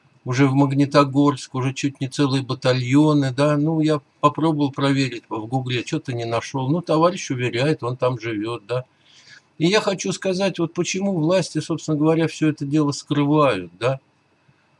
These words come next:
э, от народа, не говорят подробности, да, только «нет, не было», там дексадена, нет, того нет. Вот, ребят,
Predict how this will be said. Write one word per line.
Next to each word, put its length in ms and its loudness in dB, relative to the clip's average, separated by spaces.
э, 180 0
от 280 0
народа, 840 4
не 400 -6
говорят 440 6
подробности, 840 4
да, 200 0
только 320 -2
«нет, 320 2
не 220 4
было», 240 0
там 200 -4
дексадена, 600 -2
нет, 360 0
того 280 2
нет. 380 0
Вот, 380 2
ребят, 500 0